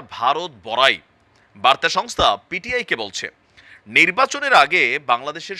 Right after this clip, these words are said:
সংখ্যালঘুদের উপর নির্যাতনের যে অভিযোগ তুলে ডোনাল্ড ট্রাম্প পোস্ট দিয়েছিলেন, সেটি তাদের উদ্বুদ্ধ করেছে। আর এই বিষয়টিতে, মানে, তারা এখান থেকে উৎসাহ পাইছে আর কি। আর এই বিষয়টাকে কাজে লাগাইয়া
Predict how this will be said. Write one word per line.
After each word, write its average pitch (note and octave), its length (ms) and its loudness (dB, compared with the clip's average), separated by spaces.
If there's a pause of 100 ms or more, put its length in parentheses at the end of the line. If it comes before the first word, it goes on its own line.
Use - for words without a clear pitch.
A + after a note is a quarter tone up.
(100)
সংখ্যালঘুদের E3+ 760 -8
উপর C#3 220 -2 (500)
নির্যাতনের F#3 760 2
যে F3+ 60 -2 (180)
অভিযোগ F#3 360 -10
তুলে A#2 220 -6 (220)
ডোনাল্ড G#3+ 400 -4
ট্রাম্প B2+ 260 4 (400)
পোস্ট F#3+ 240 -2 (120)
দিয়েছিলেন, D3+ 440 2 (360)
সেটি F3 320 -2 (160)
তাদের E3 320 2 (100)
উদ্বুদ্ধ C3+ 460 -12 (140)
করেছে। G2 300 -8 (640)
আর D#3+ 140 6 (160)
এই G#3 80 2 (100)
বিষয়টিতে, A#3 480 -6 (140)
মানে, C3+ 120 -6 (100)
তারা D3 160 2 (120)
এখান D#3 240 -12
থেকে F#3 180 -8 (240)
উৎসাহ F3 300 0 (140)
পাইছে A#2 320 -2
আর F2 120 -14
কি। F#2 100 -20 (600)
আর E3 60 8 (200)
এই B3 160 0
বিষয়টাকে C4 460 -2 (200)
কাজে B2+ 300 -4
লাগাইয়া D3 380 4